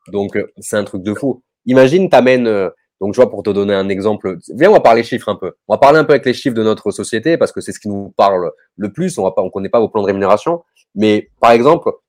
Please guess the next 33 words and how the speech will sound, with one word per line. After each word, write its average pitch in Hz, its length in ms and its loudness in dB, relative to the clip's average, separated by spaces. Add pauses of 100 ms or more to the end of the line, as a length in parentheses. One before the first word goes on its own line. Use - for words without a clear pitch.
(120)
quelqu'un 147 420 6
de, 104 840 2 (120)
quelqu'un, 143 340 2
par 123 160 4
exemple, 120 220 0
de 107 80 -4
mes 101 160 -6
équipes, 165 260 -10
qui - 80 -8
est 107 40 -2
un, 95 260 -8
un 107 80 -4
de 104 40 -4
mes 104 120 -6
filleuls, 170 340 0 (160)
si, 185 420 -6 (320)
euh, 104 220 4 (260)
par 139 180 6
mois, 131 380 2
il 95 80 -10
se - 40 -20
trouve 101 440 -8
dix 104 220 -6
clients 151 500 0
et 90 80 -12
qu'il 101 180 -10
vend 104 180 0
dix 104 160 -6
programmes 107 600 2
de - 80 -8
perte 95 220 2
de 98 60 -4
poids, 147 320 2